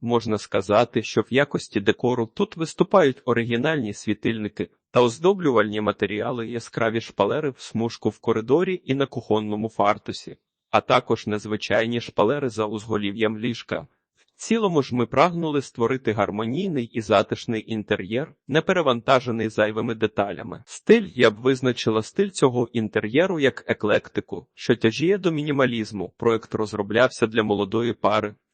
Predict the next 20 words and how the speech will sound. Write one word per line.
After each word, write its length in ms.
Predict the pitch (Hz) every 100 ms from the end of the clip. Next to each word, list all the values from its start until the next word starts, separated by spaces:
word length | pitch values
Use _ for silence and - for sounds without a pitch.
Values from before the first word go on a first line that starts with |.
| _ _
тому 320 | - 131 196 220
інтер'єр 600 | 113 104 - 107 143 156
не 100 | 123
перевантажений 840 | - 104 104 107 151 175 175 165
класичними 800 | 156 - 135 - 110 - 120 110 -
елементами. 720 | 110 117 160 135 95 87 - _ _ _
Форми 460 | - - 190 185 170
лаконічні 760 | 143 - 113 170 202 - 190
і 140 | - -
чіткі, 540 | - 165 - 202 220 _
при 140 | - 135
цьому 340 | - 120 131
є 140 | 120 113
кілька 360 | - 220 -
пом'якшуючих 880 | - 107 104 107 - - 104 - 110
деталей, 520 | 110 - 170 202 135 - _
на 120 | 117
дверях 460 | 110 117 107 98 -
вертикальні 640 | 104 - - - 104 107
фільонки, 640 | 104 113 117 123 120 110